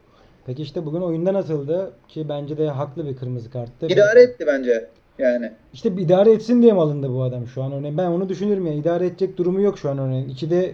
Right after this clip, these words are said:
Speaker 1: bir
Speaker 2: Bence
Speaker 1: oldu.
Speaker 2: hoca da memnun değildir zaten. Yani bu-, bugünkü performansından memnun değildir ama yerine alacağı adam da Selçuk olunca bence o da o yüzden çok erken davranmadı o oyuncu değişikliği için.
Speaker 1: Ee, Selçuk konusunu açmışken Selçuk bugün oyuna niye girdi?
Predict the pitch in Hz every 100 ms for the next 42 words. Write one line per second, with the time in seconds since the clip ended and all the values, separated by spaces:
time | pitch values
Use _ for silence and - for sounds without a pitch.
0 | 139 180 185 127 151 170 214 220 202 139
1 | 131 117 113 117 113 113 117 113 117 143
2 | - 151 151 - 135 139 131 135 131 131
3 | 127 165 196 175 165 175 - _ 165 151
4 | 135 139 143 143 156 180 151 156 156 165
5 | 165 156 165 156 156 185 185 196 185 202
6 | - _ _ _ _ _ _ 143 139 156
7 | 147 147 139 139 160 - _ _ _ -
8 | 151 156 139 151 156 143 139 143 135 123
9 | 120 120 120 123 120 - - 120 - 117
10 | - _ _ - 147 143 143 135 - 127
11 | 151 156 190 185 185 165 180 175 180 170
12 | 165 139 131 _ - 160 156 190 175 190
13 | 185 185 196 180 151 139